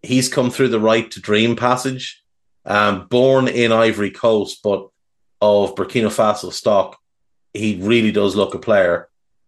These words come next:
Um, Jibril Ouattara is in the squad. Dango Ouattara is in the squad. Edmond Topsopa is in the squad. Issa Kabore.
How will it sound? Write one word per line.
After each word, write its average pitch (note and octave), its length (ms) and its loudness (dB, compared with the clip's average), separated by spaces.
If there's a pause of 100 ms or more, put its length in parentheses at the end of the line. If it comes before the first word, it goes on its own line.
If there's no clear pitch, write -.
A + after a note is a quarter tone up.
(120)
Um, G#2 880 2 (600)
Jibril C3+ 560 0
Ouattara C3 680 2
is A#2 120 -8
in B2+ 100 -6
the A#2 60 -8
squad. A#2+ 520 0
Dango B2 500 0
Ouattara A#2 640 0
is G#2+ 120 -8
in A2 100 -4
the G#2+ 80 -4
squad. A2+ 580 0 (1040)
Edmond A#2 380 0
Topsopa C3 600 0
is A2+ 140 -8
in A#2 120 -6
the G#2+ 80 -4
squad. A2 680 2 (2750)
Issa A2+ 240 -4
Kabore. B2+ 880 0